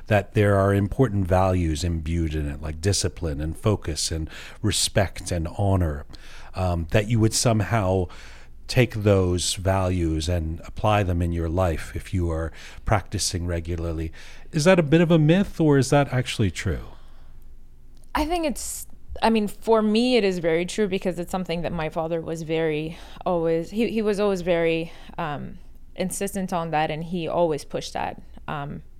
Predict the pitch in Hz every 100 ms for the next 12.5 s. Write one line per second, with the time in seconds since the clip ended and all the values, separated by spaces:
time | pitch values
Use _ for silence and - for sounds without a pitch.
0 | - 175 160 - 170 147 139 143 175 170
1 | 165 139 160 165 - - - - - -
2 | - - 156 151 147 87 180 - 180 160
3 | - - 175 175 160 147 135 - 160 156
4 | 151 - - - 165 151 156 196 196 190
5 | 185 - 170 175 160 160 170 - - -
6 | - - - - - 147 - 202 220 -
7 | - - - - 160 151 - - - 170
8 | 156 160 165 202 202 208 220 - - -
9 | - - - 165 165 160 156 151 - -
10 | 151 - - - - - 175 170 165 170
11 | - - - - - - - - 196 190
12 | 185 190 220 214